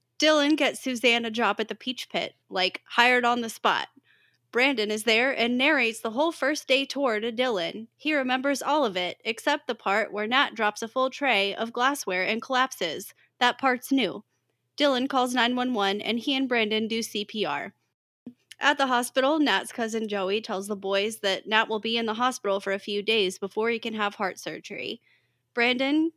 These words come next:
gets to see Nat and makes a joke about him wanting attention, but then he's a sweet boy and holds Nat's hand. Cousin Joey decides to close the Peach Pit while Nat is in the hospital, which is just not how you business.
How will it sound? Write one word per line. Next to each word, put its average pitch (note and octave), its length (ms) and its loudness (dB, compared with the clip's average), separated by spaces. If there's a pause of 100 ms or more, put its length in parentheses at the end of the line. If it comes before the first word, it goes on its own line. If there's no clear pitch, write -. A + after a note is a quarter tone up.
(140)
gets G#3 240 0
to A#3 80 -6
see C#4 240 0
Nat A3 420 2
and G#3+ 180 0
makes A3+ 220 -2
a A#3 60 0
joke B3 280 0
about A3 260 0
him A3 180 -4
wanting A#3+ 360 -2
attention, G#3+ 680 -2
but A3 140 -2
then A#3+ 180 4
he's C4 160 0
a C#4 80 0
sweet A#3+ 320 -2
boy G3+ 200 4
and G#3 100 0
holds G3 340 -2
Nat's F3 260 -2
hand. - 360 -12 (800)
Cousin B3+ 340 0
Joey A#3 340 2
decides A#3 380 0
to A3 100 -2
close D4 300 0
the C4+ 100 0
Peach D#4 320 -2
Pit - 220 0
while G3 160 0
Nat A3+ 280 4
is A3+ 120 -2
in B3 120 0
the A#3+ 60 -2
hospital, A3 800 -4
which A3 220 -2
is A3 160 0
just G#3+ 340 -4
not G3+ 320 0
how A3 120 2
you A3+ 200 0
business. F#3+ 640 -4